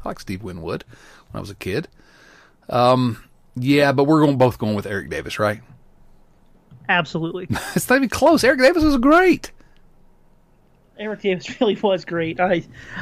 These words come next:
Speaker 2: I really wish that I could go back in time and just kinda see Eric Davis in his prime and really truly be able to appreciate it. Uh,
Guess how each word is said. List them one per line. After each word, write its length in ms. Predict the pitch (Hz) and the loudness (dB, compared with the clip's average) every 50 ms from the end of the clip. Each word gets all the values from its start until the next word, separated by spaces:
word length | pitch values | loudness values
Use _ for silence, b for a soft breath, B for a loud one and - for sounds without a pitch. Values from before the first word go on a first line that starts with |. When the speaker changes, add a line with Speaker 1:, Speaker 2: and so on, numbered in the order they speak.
| B | B
Speaker 2:
I 120 | 214 214 214 | 2 2 4
really 320 | 202 208 202 196 190 180 | 4 4 4 4 4 4
wish 220 | 175 170 160 - | 2 2 0 -2
that 140 | - 180 165 | -4 -4 -2
I 100 | 165 160 | -2 -2
could 160 | - - 160 | -4 -6 -6
go 140 | 156 165 165 | -4 -2 0
back 200 | 156 160 156 147 | 0 0 -2 -2
in 80 | 160 156 | -4 -6
time 300 | - 165 156 156 151 151 | -4 -2 -2 -2 -2 -2
and 100 | 151 143 | -4 -6
just 180 | 156 151 - | -6 -8 -6
kinda 260 | - - 170 156 151 143 | -4 -2 -2 -2 -2 -4
see 540 | - - 180 170 160 160 156 156 156 - - | -6 -4 -4 -2 -2 -2 -2 -4 -6 -4 0
Eric 220 | 170 165 160 147 - | 2 2 2 2 2
Davis 340 | 156 156 151 151 151 - | 2 2 2 2 0 0
in 60 | 170 160 | 0 -2
his 120 | 151 - | -2 -2
prime 240 | - - 160 160 160 | -2 0 2 2 2
and 100 | 156 160 | 2 2
really 220 | 160 160 160 151 | 2 2 2 2
truly 320 | - - 165 160 156 156 151 | 0 0 0 0 2 2 0
be 80 | 156 | 0
able 120 | 160 175 175 | -2 0 -2
to 60 | - | -2
appreciate 560 | - - - 180 - - - 185 - - - | -2 -2 -2 -2 -2 -2 0 0 2 2 2
it. 180 | 202 - - - B B B B B B B B B | 0 0 -2 -8 B B B B B B B B B
Uh, 300 | 202 98 - - - | -2 -2 0 0 -2